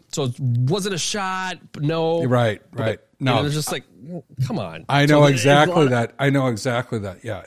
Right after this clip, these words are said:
Speaker 2: it, it, yeah.
Speaker 1: So, I, I,
Speaker 2: Uh,
Speaker 1: as,
Speaker 2: there have
Speaker 1: as
Speaker 2: been
Speaker 1: a
Speaker 2: a me-, there have been a
Speaker 1: coach,
Speaker 2: number
Speaker 1: as
Speaker 2: of times where,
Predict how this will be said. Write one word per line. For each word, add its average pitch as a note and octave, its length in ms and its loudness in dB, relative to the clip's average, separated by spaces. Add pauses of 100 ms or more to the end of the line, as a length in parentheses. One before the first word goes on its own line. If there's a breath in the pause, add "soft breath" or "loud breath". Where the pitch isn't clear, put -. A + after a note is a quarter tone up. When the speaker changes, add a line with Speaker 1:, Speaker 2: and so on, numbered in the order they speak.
Speaker 2:
it, A2 140 -12 (260)
it, B2 160 -12 (1120 soft breath)
yeah. F#2 220 -8 (140)
Speaker 1:
So, G#3+ 220 -6
I, - 40 -10 (180)
I, G#3 200 -6
Speaker 2:
Uh, F3+ 120 4
Speaker 1:
as, D#3 60 0
Speaker 2:
there G3+ 160 10
have F#3+ 140 10
Speaker 1:
as - 40 4
Speaker 2:
been G#3 140 10
Speaker 1:
a F#3+ 40 6
Speaker 2:
a - 20 6
me-, E3 60 4 (180)
there G3 120 6
have G#3 120 8
been F3+ 100 6
a D#3 40 6
Speaker 1:
coach, D3+ 40 2 (160)
Speaker 2:
number G#3+ 300 8
Speaker 1:
as G3 80 6
Speaker 2:
of - 40 -18
times D3+ 380 2
where, B2 180 0